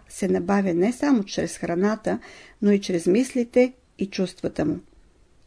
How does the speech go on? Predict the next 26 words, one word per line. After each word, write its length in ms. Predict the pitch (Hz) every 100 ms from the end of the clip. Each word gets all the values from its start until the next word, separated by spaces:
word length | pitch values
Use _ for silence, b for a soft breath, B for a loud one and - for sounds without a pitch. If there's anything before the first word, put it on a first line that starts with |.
| _ _
Има 260 | 294 320 226
случаи, 760 | - 240 277 - 185 180 247 - b b
когато 460 | - 285 294 311 254
организмът 720 | - 190 190 220 269 247 214 -
чувства 420 | 220 220 - 196
нужда 440 | 196 226 202 175 -
от 200 | - -
известни 560 | 196 170 - 233 - 190
мисли 480 | 185 226 - 214 -
и 80 | 202
чувства. 580 | - 185 180 - - - b b b b b _ _ -
Те 140 | 233
непременно 800 | 214 202 - 170 175 247 302 294
трябва 380 | 208 202 190 202
да 100 | 180
влязат 520 | - 196 190 202 -
в 40 |
ума 340 | 190 190 214 247 -
и 80 | 202
в 60 |
сърцето 580 | - 185 190 208 196 202
на 80 | 190
човека. 540 | 185 180 180 175 - 185 b b b b b b b -
Като 220 | 214 208
знаете 500 | 196 226 302 302 208
това, 500 | 202 185 180 202 233